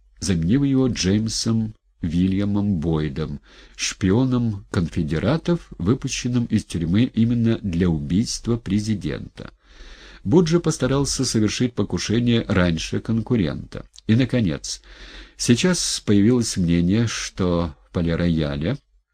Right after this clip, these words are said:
погиб вовсе не Бут. В действительности там был убит Бойд. С момента убийства Авраама Линкольна и до гибели еще одного президента С Ш А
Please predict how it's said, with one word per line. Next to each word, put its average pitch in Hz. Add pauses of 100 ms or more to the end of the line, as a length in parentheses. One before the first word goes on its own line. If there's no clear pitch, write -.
(600)
погиб 92
вовсе 98
не 123
Бут. 78 (220)
В -
действительности 143
там 101
был 87
убит 85 (120)
Бойд. 78 (760)
С -
момента 165
убийства 139 (260)
Авраама 101
Линкольна 147
и 131
до 113
гибели 95
еще 95
одного 80
президента 85
С -
Ш -
А 76